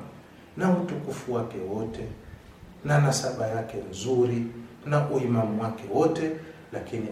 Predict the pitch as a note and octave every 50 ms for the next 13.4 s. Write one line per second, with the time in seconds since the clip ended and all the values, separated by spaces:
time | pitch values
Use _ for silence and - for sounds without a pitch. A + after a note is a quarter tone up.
0 | G2 G2+ F#2+ - - - - G#2+ G#2 G2+ G2+ - - A2 G#2 A#2+ C3+ C#3 - A#2
1 | - G#2 G2+ G2+ - A2 B2 A#2+ - A#2+ A#2 A2+ A2+ A2 - - - - - -
2 | - A#2 G#2 G#2 G2+ G2 G2 F#2 - G2+ G2+ G2 F#2 F#2+ G2+ F#2 F#2 F2+ - -
3 | - C3 B2+ B2+ - G2+ - - - - - - - A#2 D3 F3+ F3 - - -
4 | - - - A2+ A2 A2 G#2 G#2 G2+ G2+ G2 F#2 F#2+ F#2+ - - - - - F#2
5 | F2+ F2 F2 F2 - - - - - - - - - - - - - - - -
6 | - B2 A#2 A#2 - - F#3 F3+ - - - - - - - - - B2 A#2 A2+
7 | A2 G#2 - - - G2+ - - B2+ B2+ B2+ - - - - - - - - -
8 | - - - - - - - - - A#2 A2+ B2 D3+ E3 E3 D3+ D3+ C#3+ C#3 -
9 | C3 - - C3+ - - - A#2 A#2 B2 A#2+ A#2 A#2 - - A#2 G#2+ G#2 A2+ A#2+
10 | A#2+ B2 A#2+ - - - - - - - - - - - - - - D3 C3+ C#3+
11 | E3 F3+ E3+ E3+ E3 D3+ C3 - - D3+ C#3 C#3+ E3 E3 D#3+ - - - - E3
12 | F3 E3+ D#3 C#3 C3 B2+ C3+ C3+ B2+ B2 B2 B2+ B2 A#2 A#2+ B2+ A#2+ A#2+ B2 B2+
13 | C3+ D#3 D#3 D#3+ D#3 D#3 D3